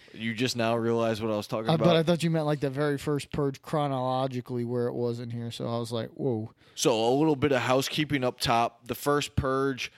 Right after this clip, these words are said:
Speaker 1: runtime one hour, thirty-seven minutes, rated R. The director, Gerard McMurray. Now, Harley, for the people who are listening that may not know what a purge is, you wanna explain that to them before we get into the movie?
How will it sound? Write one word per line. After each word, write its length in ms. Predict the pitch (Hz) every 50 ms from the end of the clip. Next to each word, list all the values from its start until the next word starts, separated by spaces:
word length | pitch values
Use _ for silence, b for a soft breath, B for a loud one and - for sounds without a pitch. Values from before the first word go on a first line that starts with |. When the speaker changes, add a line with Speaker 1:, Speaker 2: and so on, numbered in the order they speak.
| b b b
Speaker 1:
runtime 600 | 117 123 135 139 139 - - 139 127 127 131 127 120
one 200 | 120 127 131 131
hour, 380 | 107 113 120 123 123 120 120
thirty-seven 720 | 117 - - 123 127 131 127 117 - 131 120 120 120 120 110
minutes, 440 | 107 110 107 107 107 - - - - b b b b b
rated 380 | - 117 123 131 131 135 131 - -
R. 500 | 101 113 113 113 113 113 113 107 107 110 - -
The 120 | 95 117 104
director, 680 | - 117 107 107 117 127 131 - - 147 135 131 113 b b b b b b b b
Gerard 640 | b - 120 107 107 110 113 120 127 135 131 113 101
McMurray. 760 | 107 101 - - 98 101 110 113 104 87 71 65 71 87 - - _ b b b b b b b
Now, 140 | 104 107 101
Harley, 480 | 107 131 135 131 120 110 98 92 90 - _ _ -
for 160 | - - 127
the 80 | 113 104
people 340 | - - 160 151 143 135
who 180 | 123 131 127 127
are 140 | 127 117 101
listening 420 | 104 120 123 - - 123 113 107 104
that 120 | 98 95
may 220 | 98 110 113 117
not 260 | 110 110 107 104 90 101
know 220 | 110 110 107 101
what 480 | 95 87 87 90 101 117 120 - - - -
a 60 | 101
purge 540 | - - - 127 127 120 113 104 98 87 87
is, 380 | 110 110 107 98 90 87 85 98
you 80 | 107
wanna 160 | 110 110 104 104
explain 440 | 98 - - - 117 110 110 110
that 180 | 107 107 107 -
to 100 | - 110
them 180 | 110 113 117 110
before 280 | 107 - - 120 117
we 120 | 110 113 104
get 160 | 113 113 98
into 160 | 107 110 113
the 100 | 104 104
movie? 500 | 101 107 110 113 113 113 117 110 107